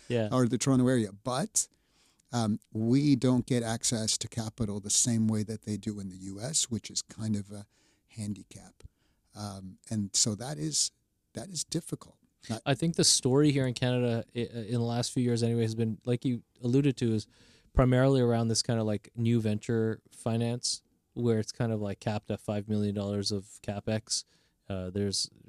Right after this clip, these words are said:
Speaker 1: more liquidity for that kind of stuff, especially if it's equity financing. But once you're off the ground, growth capital,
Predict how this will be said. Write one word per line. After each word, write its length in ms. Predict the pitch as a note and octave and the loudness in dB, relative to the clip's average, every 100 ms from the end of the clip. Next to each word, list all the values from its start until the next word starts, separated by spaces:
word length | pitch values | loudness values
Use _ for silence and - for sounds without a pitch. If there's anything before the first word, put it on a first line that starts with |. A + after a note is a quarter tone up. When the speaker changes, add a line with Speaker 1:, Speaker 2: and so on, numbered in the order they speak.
| - | -10
Speaker 1:
more 240 | G#2+ A#2 A2+ | 0 2 2
liquidity 480 | A2 B2 A#2 A2+ | 2 0 0 0
for 160 | G#2+ A2 | -2 -4
that 160 | G#2 G#2 | -6 -4
kind 160 | A2+ | -2
of 80 | A2+ | -2
stuff, 280 | - A#2 A#2 | -2 -2 -4
especially 320 | - G#2+ - | -6 -8 -8
if 60 | G#2+ | -10
it's 100 | G#2 | -10
equity 280 | G2 A2+ A2 | -10 -6 -4
financing. 540 | A2 A2+ A#2 A#2+ C#3 - _ - _ _ - | -2 -2 -2 -4 -6 -8 _ -20 _ _ -2
But 220 | A2+ A2 _ _ | 0 0 _ _
once 260 | B2 A#2+ - | 0 0 2
you're 100 | B2 | 2
off 120 | A#2 | 2
the 80 | A#2+ | -2
ground, 460 | A#2 A#2 A#2 A2+ | 0 2 2 0
growth 240 | G#2+ A2+ - | 2 0 0
capital, 580 | A#2 G#2+ - A2 G#2+ | -2 -2 -2 -2 -2